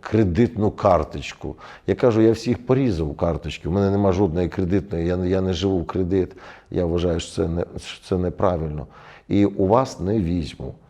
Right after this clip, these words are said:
Почав йому свідчити, проповідувати, чому кредит — це погано. І ось що говорить Слово Боже. Боржник,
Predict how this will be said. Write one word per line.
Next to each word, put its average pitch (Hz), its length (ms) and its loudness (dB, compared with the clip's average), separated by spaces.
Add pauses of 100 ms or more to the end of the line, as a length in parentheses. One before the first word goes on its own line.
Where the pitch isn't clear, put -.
(120)
Почав - 340 0
йому 85 220 0
свідчити, 120 560 -4
проповідувати, 87 960 -2 (320)
чому 90 320 -4
кредит — 87 420 -2
це 85 100 -2
погано. 71 520 -4
І 90 120 -2
ось 117 300 0 (460)
що 120 360 4
говорить 101 600 2
Слово 90 340 2
Боже. 82 400 -2 (920)
Боржник, 98 800 2